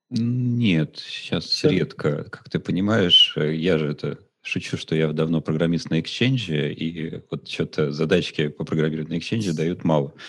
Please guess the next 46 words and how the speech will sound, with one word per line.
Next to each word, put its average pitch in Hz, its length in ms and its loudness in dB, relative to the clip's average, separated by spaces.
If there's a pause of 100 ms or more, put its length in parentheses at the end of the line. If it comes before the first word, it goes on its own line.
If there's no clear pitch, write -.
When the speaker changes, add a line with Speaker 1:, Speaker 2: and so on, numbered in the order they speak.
(560)
Speaker 1:
Но 90 120 2
у - 20 6
меня 101 160 6
была 95 380 6
сессия, 95 720 2
когда 85 400 2
меня 87 260 2
провели 85 480 2
по 82 180 -2
всему, 82 460 0
там, 69 300 -6
и 76 80 -4
пришлось - 440 -6
и - 40 -4
код 120 240 2
пописать, 95 580 0
и 82 40 -2
фактически - 500 -4
рассказать, 82 440 0
как 80 200 -2
бы 80 80 0
я 76 80 0
на 76 160 -2
Exchange 120 360 -2
это 90 200 -4
запрограммировал, 85 760 -2
там, 78 160 -8
на 78 80 -2
команду 80 380 -2
из 73 100 -4
пяти - 240 -6
человек, 76 560 -4
и 80 60 -6
еще - 260 -2
там 80 220 -4
задизайнить 82 680 -2
к-, - 100 -20 (140)
какой-то - 400 -10
сокращатель 80 640 -8
ссылок. 104 320 0
Ну, 95 60 -6
в 92 60 -2
общем, 82 160 -4
целое 98 220 2
приключение 80 540 -4
было. 95 320 -4